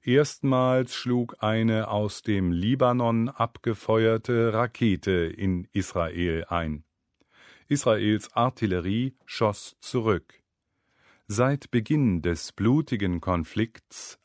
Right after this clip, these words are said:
am Dienstag sollen mehr als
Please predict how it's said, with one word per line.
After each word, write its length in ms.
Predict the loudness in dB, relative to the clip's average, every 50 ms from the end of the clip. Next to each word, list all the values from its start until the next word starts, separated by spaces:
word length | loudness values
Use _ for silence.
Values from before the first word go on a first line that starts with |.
| _
am 400 | -4 -4 -2 -2 -2 -4 -4 -4
Dienstag 840 | -4 0 2 2 2 0 -2 -4 -2 0 2 2 2 0 -2 -4 _ _ _ -20 -20 _ _ _ -8
sollen 400 | -4 2 2 2 4 4 2 2
mehr 380 | 2 2 2 0 -2 -4 -4
als 500 | -2 -2 0 -2 -2 -6 -10 -14 -14 -16